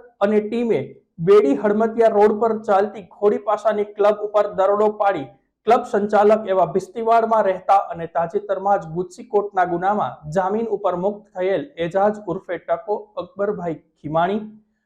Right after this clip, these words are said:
હાજી ઇસ્માઇલભાઈ જુણેજા, સદામ ઉર્ફે ઇમુ હુસૈનભાઈ શેખ, યુસુફ ઉર્ફે બકરો હબીબભાઈ ઠેબા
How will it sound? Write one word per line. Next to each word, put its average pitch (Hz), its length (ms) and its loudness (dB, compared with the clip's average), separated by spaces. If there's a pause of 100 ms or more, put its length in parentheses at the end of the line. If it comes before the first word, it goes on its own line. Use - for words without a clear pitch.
(400)
હાજી 202 400 0
ઇસ્માઇલભાઈ 190 640 0
જુણેજા, 170 760 -2 (240)
સદામ 214 480 2
ઉર્ફે 185 460 -4
ઇમુ 202 240 0
હુસૈનભાઈ 180 720 -4
શેખ, 208 440 0 (600)
યુસુફ 214 300 2
ઉર્ફે 180 440 -4
બકરો 202 520 -2
હબીબભાઈ 175 540 0
ઠેબા 185 560 -4